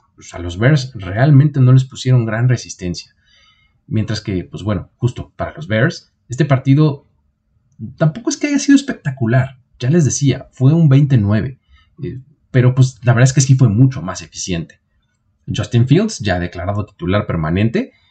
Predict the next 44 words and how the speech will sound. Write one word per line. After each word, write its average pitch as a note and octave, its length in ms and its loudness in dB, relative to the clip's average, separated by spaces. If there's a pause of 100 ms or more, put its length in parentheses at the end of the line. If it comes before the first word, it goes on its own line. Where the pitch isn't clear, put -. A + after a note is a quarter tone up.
(100)
eh, E2 380 -6 (280)
completó C3 320 2
el D3+ 80 4
sesenta C3+ 320 2
por G2+ 80 -8
ciento B2 220 2
de A#2 60 0
sus - 140 -16
pases D#3+ 720 -2
para C3 220 -12
ciento A#2 320 0
once A#2 260 2
yardas G#2+ 500 0
y A2 140 -6
un B2+ 120 6
touchdown. B2 480 0 (340)
Ciento G3 360 -4
once F#3 220 -4
yardas. F#3 420 -12 (140)
Así E3 340 0
de E3+ 140 4
discreto D#3 380 0
estuvo D3 280 0
el C3+ 60 2
asunto. C3+ 340 -4 (440)
Pero A#2+ 160 0
bueno, G3 240 0 (160)
pues F2+ 120 -10
lo - 120 -14
que - 80 -10
sorprendió A2+ 580 2
y C#3 60 6
lo G#2 100 0
que - 80 -18
estuvo G2+ 260 -6
muy A2+ 200 2
bien A2+ 240 2
y A2+ 40 4
lo F2 120 -4
que - 100 -14
pudo A2 260 -4
catalizar A2 520 -4
el B2 80 0
asunto C3+ 420 0